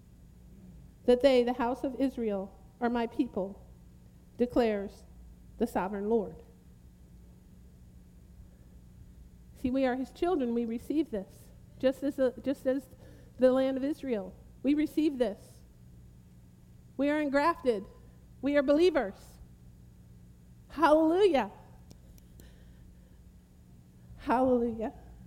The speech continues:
So then, next, he goes on,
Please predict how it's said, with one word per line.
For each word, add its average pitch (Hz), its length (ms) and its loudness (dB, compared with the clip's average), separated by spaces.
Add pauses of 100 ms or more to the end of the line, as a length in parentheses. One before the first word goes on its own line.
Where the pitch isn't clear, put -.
(1800)
So 339 120 4
then, 381 420 4 (1500)
next, 330 640 0 (840)
he 349 140 6
goes 370 240 4
on, 339 440 2